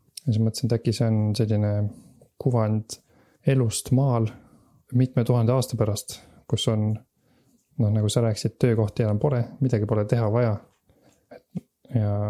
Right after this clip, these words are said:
noh, siis, et esimene samm on jah, et tehisintellekt teeb meie asja, eest asjad ära, me hakkame saama kodanikupalka. Ja siis kerid nüüd paar tuhat aastat edasi ja siis ongi teletupsud.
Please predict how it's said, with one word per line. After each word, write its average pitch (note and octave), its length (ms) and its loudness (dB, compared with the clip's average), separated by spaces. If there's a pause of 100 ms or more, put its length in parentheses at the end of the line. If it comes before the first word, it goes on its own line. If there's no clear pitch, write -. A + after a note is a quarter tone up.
noh, A2 320 -4
siis, - 380 -14 (380)
et - 180 -4
esimene A2+ 320 2
samm A#2+ 240 2
on A2 160 0
jah, A2+ 140 0
et - 340 -6
tehisintellekt B2 640 0
teeb A2+ 140 0
meie A2+ 180 2
asja, C3 200 -2
eest A#2 260 -2
asjad A#2+ 240 0
ära, D#3 160 0 (240)
me B2 140 0
hakkame A2+ 220 -2
saama A2+ 200 0
kodanikupalka. B2 760 0 (1080)
Ja A#2 120 -2
siis A2 160 -4
kerid A2 320 -2
nüüd A2 160 -2
paar A2+ 180 2
tuhat A2 220 0
aastat A2+ 320 0
edasi A2+ 320 0
ja G#2+ 60 0
siis G#2 120 -2
ongi G2+ 220 0
teletupsud. G#2 560 -4